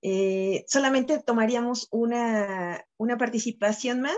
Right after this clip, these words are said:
y le pediría a Itzel, que es quien nos compartiría, que fuera un poquito breve, porque la verdad es que traen temas muy interesantes,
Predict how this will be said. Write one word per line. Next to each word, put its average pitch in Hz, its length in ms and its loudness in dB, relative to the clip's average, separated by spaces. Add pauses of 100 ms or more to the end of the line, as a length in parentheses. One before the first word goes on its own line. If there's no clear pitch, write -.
y 226 160 -2
le 208 100 0
pediría 208 640 -2
a 202 80 0
Itzel, 294 420 -6
que 254 120 -2
es 269 100 -6
quien 247 200 0
nos 214 160 2
compartiría, 208 640 -2
que 240 100 -4
fuera 220 240 2
un 214 100 2
poquito - 360 -6
breve, 233 260 4
porque 208 420 -6 (520)
la 190 100 0
verdad 214 260 6
es 269 140 2
que 247 100 0
traen 220 300 0
temas 220 300 0
muy 233 180 0
interesantes, 226 1000 -4